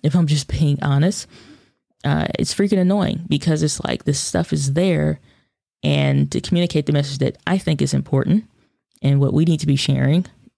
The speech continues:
is not happening because of this lack of not wanting to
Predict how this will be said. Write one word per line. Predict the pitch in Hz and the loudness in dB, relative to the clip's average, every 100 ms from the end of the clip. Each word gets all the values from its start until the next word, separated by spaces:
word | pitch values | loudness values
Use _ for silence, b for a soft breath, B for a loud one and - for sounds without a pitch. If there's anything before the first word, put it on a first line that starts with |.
| _ _ _ _ _ _ _ - | _ _ _ _ _ _ _ -2
is | 143 | 0
not | 170 | 0
happening | - 220 233 151 139 165 196 _ _ _ _ _ _ _ _ _ _ - | -2 -2 -2 0 2 0 -2 _ _ _ _ _ _ _ _ _ _ -4
because | 147 165 151 143 | -2 0 0 0
of | - 147 147 143 | 0 0 2 2
this | 139 135 - - _ _ _ _ _ _ _ _ - | 0 0 -6 -12 _ _ _ _ _ _ _ _ -2
lack | 135 151 147 - | 0 2 0 -2
of | 131 | 0
not | 143 143 | 0 0
wanting | 147 143 139 | 0 2 0
to | 135 143 139 | 0 -2 -2